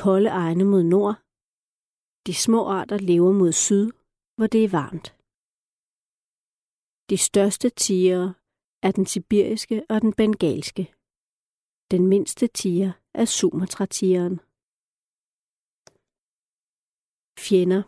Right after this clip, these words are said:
Tigeren har ingen fjender blandt andre dyr. Kun mennesket jager tigere, især på grund af dens flotte pels.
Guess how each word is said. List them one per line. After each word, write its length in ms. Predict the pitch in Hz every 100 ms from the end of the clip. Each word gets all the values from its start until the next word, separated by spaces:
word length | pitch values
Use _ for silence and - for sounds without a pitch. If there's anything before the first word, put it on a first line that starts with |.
| _ _ _ _ _ _ _ _ _ _ _ _ _ _ _ _ -
Tigeren 460 | - 214 214 220 220 214
har 100 | -
ingen 340 | 196 190 196 208 -
fjender 300 | 175 165 185 - -
blandt 200 | 202 185 156
andre 180 | 147 175 -
dyr. 180 | 156 147 - _ _ _ _ _ _ _ _ _ _ -
Kun 140 | 240 240 220
mennesket 440 | 165 180 - 202 202 - _ - 185
jager 300 | 160 156 170 -
tigere, 440 | 185 175 180 180 180 _ _ _ _ _ 190
især 280 | - 214 196 -
på 60 | 226
grund 180 | 185 180 190
af 40 |
dens 140 | 196 -
flotte 260 | - 165 180 -
pels. 260 | 170 -